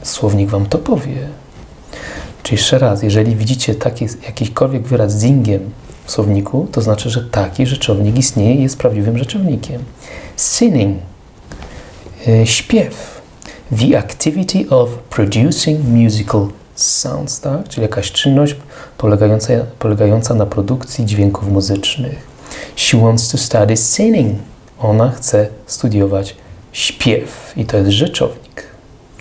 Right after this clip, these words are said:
Niepoliczalny, czyli tym razem nie ma e, tak jak było na przykład tu e gathering, czy tam e meeting. No i teraz już dochodzimy do sedna sprawy. Czyli zobaczcie,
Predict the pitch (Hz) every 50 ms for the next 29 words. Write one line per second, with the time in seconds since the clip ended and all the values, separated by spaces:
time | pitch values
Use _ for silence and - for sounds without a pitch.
0 | - - - - - - 117 104 107 104 - 104 101 101 98 - - 104 101 98
1 | 98 110 131 151 147 - - 107 98 - - 107 101 98 98 98 98 101 101 104
2 | 113 147 165 143 120 131 - - - - 107 104 107 - - - - - - -
3 | - - - - - 104 98 98 98 98 101 101 101 98 98 95 87 - - -
4 | 107 - 104 98 92 90 - - - - - 98 87 90 - - - - - -
5 | 110 101 101 92 - - - - - 139 117 110 117 98 98 107 107 - - -
6 | - - 165 160 156 - - - - - - 120 104 - 101 104 - - - 110
7 | 104 98 95 - - - - - - - - - - - - - - - - -
8 | - - - - 117 110 110 101 92 - - - 120 117 117 117 117 - 170 196
9 | 220 185 - 160 135 - 139 117 117 117 113 120 117 120 117 117 113 - - -
10 | - 110 101 104 104 101 101 98 95 - - - - - - - 113 113 117 117
11 | - 147 147 - - - - - - - - - - - 127 123 156 143 123 117
12 | 95 95 - - - - -